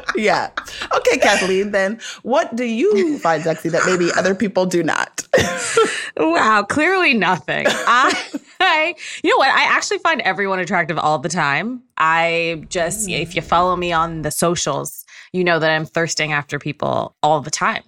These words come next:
Speaker 2: I just interviewed the cast of The Woman King, and literally every single person in that cast can get it. But to me, it's just confidence. So it doesn't matter what someone looks like,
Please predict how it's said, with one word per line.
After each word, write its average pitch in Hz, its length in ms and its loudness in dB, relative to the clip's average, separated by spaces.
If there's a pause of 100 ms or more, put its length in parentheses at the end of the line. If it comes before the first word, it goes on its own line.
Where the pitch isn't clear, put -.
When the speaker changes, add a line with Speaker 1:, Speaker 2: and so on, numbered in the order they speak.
Speaker 2:
I 156 80 -2
just 160 320 -4
interviewed 165 440 -2
the 151 140 0
cast 147 320 -4
of 139 80 -12
The 139 80 -8
Woman 156 340 0
King, 247 300 0
and 156 180 -2
literally 160 440 0
every 147 220 0
single 151 280 -4
person 147 300 -4
in 143 100 -6
that 123 160 -4
cast 190 480 0 (320)
can 254 240 2
get 247 240 4
it. - 140 -4 (560)
But 247 180 -2
to 277 140 -2
me, 302 300 0
it's 226 120 0
just - 220 -4
confidence. 190 580 -4
So 190 80 -2
it 175 80 -4
doesn't 233 320 0
matter 233 480 0 (320)
what 175 160 -8
someone 156 300 -4
looks - 280 -4
like, 233 420 0